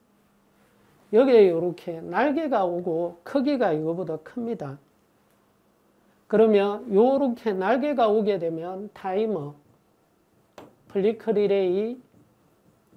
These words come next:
플리크 레스 리레이 요렇게 이제 사용을 하는 거예요.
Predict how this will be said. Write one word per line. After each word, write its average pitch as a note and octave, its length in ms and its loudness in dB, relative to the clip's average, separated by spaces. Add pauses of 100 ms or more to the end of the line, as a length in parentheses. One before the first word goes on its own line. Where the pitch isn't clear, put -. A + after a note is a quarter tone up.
(580)
플리크 G#3+ 320 0
레스 G#3 380 -2
리레이 D3 500 -8 (160)
요렇게 F#3+ 540 2
이제 C#3+ 280 -14 (1080)
사용을 D#3+ 520 -4
하는 E3 300 -8
거예요. C#3+ 260 -10